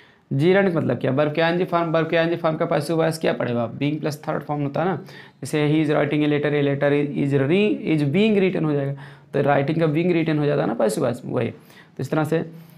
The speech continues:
being plus third form हो जाता है तो पैसिव वॉइस। तो मान लीजिए देखिए he was awarded, वह, उसे पुरस्कृत किया गया, ठीक।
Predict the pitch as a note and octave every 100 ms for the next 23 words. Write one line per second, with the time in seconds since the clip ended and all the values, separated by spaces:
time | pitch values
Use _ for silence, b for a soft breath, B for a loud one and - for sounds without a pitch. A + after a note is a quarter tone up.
0 | B C#3+ E3 F3 E3+ E3 - - - C3+
1 | - - - - C#3+ - C#3 - C3+ -
2 | - - - b b b b b - D3
3 | E3+ F#3+ F#3+ F#3 F#3+ E3 F#3+ F#3 F3 E3+
4 | D#3+ D#3+ E3 D#3+ C#3 D#3 F#3+ C#3+ E3 D3
5 | C#3+ C#3+ E3 - D3 C3+ C3 - - -
6 | _ _ _ - G#3 G#3